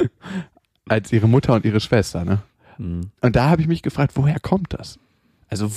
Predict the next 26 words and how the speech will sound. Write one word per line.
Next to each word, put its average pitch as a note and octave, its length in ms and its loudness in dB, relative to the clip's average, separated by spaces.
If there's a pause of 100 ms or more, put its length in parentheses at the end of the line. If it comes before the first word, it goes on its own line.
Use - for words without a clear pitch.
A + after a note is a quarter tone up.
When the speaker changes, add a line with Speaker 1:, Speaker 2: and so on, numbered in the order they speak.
(100)
Speaker 1:
woran D#3 360 4
liegt F#3+ 220 -6
das, A#2+ 200 -2
dass - 220 -4 (440)
das A#2 260 -2
eine D3 260 2
so C3+ 120 2
einschneidend G#2 560 0
ist - 240 -2
und A2+ 80 -4
das A2 120 -4
andere A#2+ 300 -2
nicht? C#3 280 0 (520)
Ich A#2 120 -6
glaube, C3+ 260 4
es - 80 -2
ist - 240 -2
die A#2+ 60 0
Lebenswirklichkeit, G#2+ 1200 0 (460)
die A2+ 140 -2
du G#2+ 80 -2
mit G#2+ 180 0
einem G#2+ 100 -4
Menschen G#2+ 440 -4
teilst. F#2 560 -4
Also G#2+ 260 0